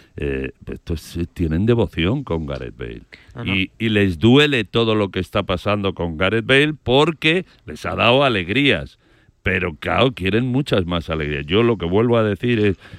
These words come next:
Speaker 1: que esto es parte, mucha parte tiene el jugador por sus problemas, por lo que sea, por lo que ha dicho, eh, Monclús. Mucha parte la tiene Zidane porque le, lo que tiene que hacer es, eh, un patrimonio del club, darle el valor que necesita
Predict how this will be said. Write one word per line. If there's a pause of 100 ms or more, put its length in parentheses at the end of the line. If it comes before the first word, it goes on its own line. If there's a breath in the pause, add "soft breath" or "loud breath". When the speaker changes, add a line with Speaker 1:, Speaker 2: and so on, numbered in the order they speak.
(120)
Speaker 1:
que
esto
es (140)
parte, (420)
mucha
parte
tiene
el
jugador
por
sus
problemas,
por
lo
que
sea,
por
lo
que
ha
dicho, (400 loud breath)
eh,
Monclús. (840 soft breath)
Mucha
parte
la
tiene
Zidane
porque
le,
lo
que
tiene
que
hacer (320 soft breath)
es,
eh,
un
patrimonio
del
club,
darle
el
valor
que
necesita